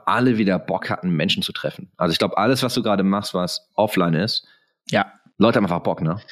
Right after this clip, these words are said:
Speaker 2: Leute haben Bock. Übrigens eine Sache, die ich die ganze Zeit im Hinterkopf habe, weil du gerade sagst, „Hey, die wollen unterstützen“ und so weiter. Äh, ein sehr charmantes Feedback, was in, in unsere beide Richtungen nochmal ging, ähm, dass der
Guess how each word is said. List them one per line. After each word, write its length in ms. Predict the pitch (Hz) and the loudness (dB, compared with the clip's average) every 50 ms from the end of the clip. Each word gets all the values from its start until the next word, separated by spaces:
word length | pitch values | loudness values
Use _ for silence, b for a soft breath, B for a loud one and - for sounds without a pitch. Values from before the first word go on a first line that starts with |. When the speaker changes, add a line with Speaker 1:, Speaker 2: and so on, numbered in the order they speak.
| B B B B B B - | B B B B B B -4
Speaker 2:
Leute 240 | - 113 117 113 120 | 0 0 2 2 2
haben 140 | 117 117 113 | 0 0 -2
Bock. 200 | 123 - 127 - - | -4 -8 -8 -6 0
Übrigens 320 | - 165 180 185 170 - | 2 4 4 4 2 0
eine 220 | - 151 170 170 139 | 0 0 2 2 2
Sache, 200 | 165 170 170 156 | 0 0 0 0
die 140 | 131 147 | 0 0
ich 140 | 156 - - | 0 0 0
die 180 | - 170 180 165 | 2 2 2 2
ganze 640 | 185 170 165 190 202 220 214 - - - 196 190 | 2 2 4 4 4 4 4 4 4 4 2 2
Zeit 260 | - - - 185 185 | 2 2 2 2 2
im 80 | 185 160 | 4 2
Hinterkopf 420 | 165 - 196 - - 117 104 - | 2 2 0 -2 -2 -2 -4 -2
habe, 300 | 113 107 107 113 127 127 | -2 -2 0 0 0 0
weil 100 | 123 127 | 0 0
du 80 | 131 135 | -2 0
gerade 220 | 127 131 131 131 | 0 0 -2 0
sagst, 240 | 123 139 139 131 - | 0 -2 0 0 0
„Hey, 180 | - 151 156 147 | 0 0 0 0
die 120 | 147 123 | 0 0
wollen 160 | 127 135 135 | 0 0 0
unterstützen“ 460 | 135 131 131 127 - 156 151 - 139 120 | -2 -2 -2 -2 -2 -2 -2 0 0 0
und 80 | 110 | 2
so 120 | 113 117 107 | 2 0 -2
weiter. 380 | 110 110 107 - 123 139 156 B B B B B B B B B _ - | -2 -2 -2 0 0 -2 -2 B B B B B B B B B _ -2
Äh, 300 | - 131 127 123 123 123 - | 2 2 4 4 4 2 0
ein 180 | - 131 135 127 | 0 0 0 2
sehr 280 | 120 151 175 196 185 | 2 2 4 4 4
charmantes 400 | 147 - 170 170 175 175 165 - | 2 2 2 0 0 0 -2 0
Feedback, 320 | - 196 196 196 160 139 - - | 0 -2 -2 0 -2 -4 -2 -2
was 260 | 135 131 127 - - | -2 0 0 0 -2
in, 320 | 143 127 131 131 127 131 123 | 0 0 0 0 -2 -4 -4
in 140 | - 123 127 | -4 -4 -2
unsere 300 | 131 143 156 156 135 123 | 0 -2 0 0 0 0
beide 260 | 107 117 117 117 117 | 0 0 -2 -2 -2
Richtungen 240 | 123 127 - 127 117 | -4 -4 -4 -4 -4
nochmal 240 | 117 113 113 113 107 | -4 -4 -4 -4 -4
ging, 440 | 107 117 120 135 151 156 170 190 226 - _ - - | -4 -2 -2 0 0 -2 -2 -4 -6 -8 _ -10 -6
ähm, 420 | 123 117 117 117 117 117 117 120 - | -4 -4 -2 -2 -4 -4 -6 -6 -2
dass 500 | - 127 123 - - - - - _ _ _ _ - | 0 0 2 2 0 -2 -4 -8 _ _ _ _ -2
der 300 | 123 120 123 120 107 - | 0 2 2 2 0 -2